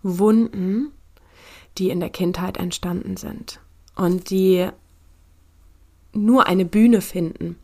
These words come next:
in unseren heutigen Beziehungskonstellationen zum Beispiel.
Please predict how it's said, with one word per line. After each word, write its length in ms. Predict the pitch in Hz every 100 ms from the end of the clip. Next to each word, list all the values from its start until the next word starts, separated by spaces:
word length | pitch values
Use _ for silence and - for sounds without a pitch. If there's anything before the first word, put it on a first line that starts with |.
| _ - _ - - -
in 180 | 190 185
unseren 520 | 196 190 185 175 160
heutigen 680 | 190 196 190 170 170 175 175 -
Beziehungskonstellationen 1600 | 185 175 208 190 190 - - 165 175 - 170 165 - 160 156 160
zum 240 | 160 170 160
Beispiel. 560 | 165 160 - 107 87